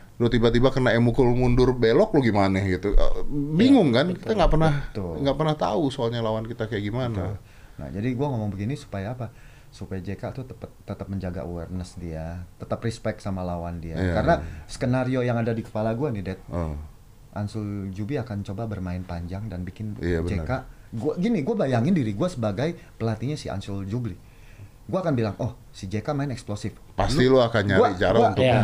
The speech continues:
Speaker 3: betul.
Speaker 2: gua akan coba ngeredam J K dulu, main tiga round, kita main pintar, kita ajak bawah, kita habisin, kita,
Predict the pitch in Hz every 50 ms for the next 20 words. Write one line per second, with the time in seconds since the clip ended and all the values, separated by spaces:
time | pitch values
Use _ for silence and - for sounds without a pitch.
0 | 98 101 101 - - 95 95 - 202 226 226 233 226 214 - 185 156 143 151 196
1 | - - - - - - - - - - - - - - - - - - - -
2 | - 131 147 151 151 147 196 202 175 120 135 131 143 131 135 170 170 - - 127
3 | 156 185 180 165 131 117 131 135 - 127 113 117 160 160 180 170 151 135 - 127
4 | 127 143 147 139 120 104 - 123 113 147 151 135 120 113 117 117 120 123 131 123
5 | 120 123 - 110 113 101 110 120 117 - 120 117 113 - 110